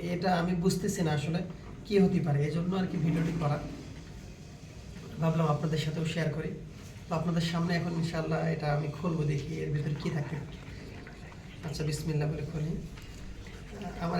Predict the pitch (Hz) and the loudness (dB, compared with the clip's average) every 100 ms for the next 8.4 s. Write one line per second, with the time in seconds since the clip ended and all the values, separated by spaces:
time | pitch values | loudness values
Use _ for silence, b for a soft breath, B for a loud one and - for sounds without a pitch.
0 | 165 170 165 170 180 185 190 - 165 165 | 2 2 0 0 0 0 -2 -4 0 2
1 | 165 156 165 165 160 160 160 - - - | 2 2 4 2 2 0 0 -2 -6 -4
2 | 160 160 151 156 156 160 151 156 143 151 | 0 2 2 0 0 0 2 2 2 0
3 | 156 143 143 147 147 143 143 147 160 - | 0 2 0 2 4 4 4 2 0 -6
4 | B B B B - 147 139 160 147 143 | B B B B -4 -2 0 2 2 2
5 | - 147 147 147 170 160 156 143 - - | 0 2 2 2 2 2 2 0 0 -8
6 | - - - - - - - 180 156 180 | -10 -10 -12 -10 -10 -10 -4 -2 0 2
7 | 175 175 - 165 165 170 165 160 165 - | 2 2 2 2 2 2 2 0 -2 -4
8 | - - - 156 | -10 -10 0 0